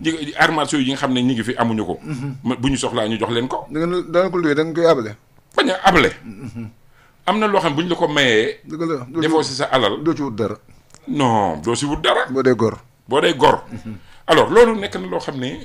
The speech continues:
Speaker 1: euh, championnat, parce que on doit aller en octobre au championnat du monde.
Speaker 2: Où ?
Speaker 1: En Hongrie.
Speaker 2: Mhm.
Speaker 1: À Budapest.
Speaker 2: Mhm.
Speaker 1: Moo tax ma ne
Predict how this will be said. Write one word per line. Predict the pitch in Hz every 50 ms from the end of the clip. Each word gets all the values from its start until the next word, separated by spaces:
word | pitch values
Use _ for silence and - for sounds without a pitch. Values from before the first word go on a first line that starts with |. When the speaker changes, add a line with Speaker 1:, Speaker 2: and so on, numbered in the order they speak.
| - - -
Speaker 1:
euh, | 120 127 123 120 120 120 117 117 113 117 117 113 104 101
championnat, | - - 131 123 123 117 120 123
parce | - 113 -
que | 117
on | 117 123
doit | 117 110 104
aller | 101 104 101 95 -
en | 95 95 95
octobre | 92 - - 104 95 92 82
au | 82 80
championnat | - 87 78 - - 76 73 71
du | 71
monde. | 69 67 65 58 - - _ _
Speaker 2:
Où ? | 156 139 127 117 - - _ _ _ _ _ _ _ _ _ _ _ _ -
Speaker 1:
En | - 80 80 80
Hongrie. | 82 82 71 76 - - - - - - - - -
Speaker 2:
Mhm. | 92 101 90 80 98 92 80 _ _ _ _ -
Speaker 1:
À | 71
Budapest. | 67 69 65 65 67 - - - - - - -
Speaker 2:
Mhm. | 135 156 147 135 143 127 110 - - _ - _ - - - 123 117 85
Speaker 1:
Moo | 78 82 87
tax | - - 80 -
ma | 85 85 85
ne | 92 131 240